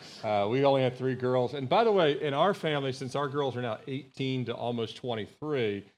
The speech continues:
but not married yet, no grandkids yet, your babies give me and my wife the fix we need every now and then. So thank you very much. You might have saw my wife in one of the pictures holding something. So, uh, so thank you. Just keep being fruitful and multiplying. Uh, we appreciate it.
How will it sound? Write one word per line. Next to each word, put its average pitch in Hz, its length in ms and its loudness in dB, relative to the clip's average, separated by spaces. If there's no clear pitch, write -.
but 123 160 -2
not 139 320 0
married 131 340 0
yet, 120 280 -2
no 120 220 -2
grandkids 113 600 -6
yet, 101 240 -6
your 139 240 2
babies 123 480 2
give 113 200 -2
me 113 120 -4
and 113 100 -2
my 110 100 0
wife 104 320 -4
the - 80 -8
fix - 460 -2
we 143 180 0
need 131 220 2
every 117 240 4
now 117 300 4
and 120 80 0
then. 120 300 4
So 160 160 2
thank 190 380 6
you 196 80 2
very 180 180 8
much. 165 200 8
You 156 80 2
might 156 120 8
have 156 80 2
saw 165 140 4
my 156 140 4
wife 160 240 6
in 165 80 -2
one 160 140 6
of 156 80 0
the 190 80 2
pictures 165 240 -2
holding 131 340 0
something. 135 320 -6
So, 135 340 4
uh, 120 460 2
so 127 160 -8
thank 160 360 0
you. 135 160 0
Just 156 280 -2
keep 170 320 -6
being 135 360 0
fruitful 127 500 -2
and 104 80 -4
multiplying. 104 720 -4
Uh, 104 260 -4
we 120 80 0
appreciate 123 580 0
it. 107 100 0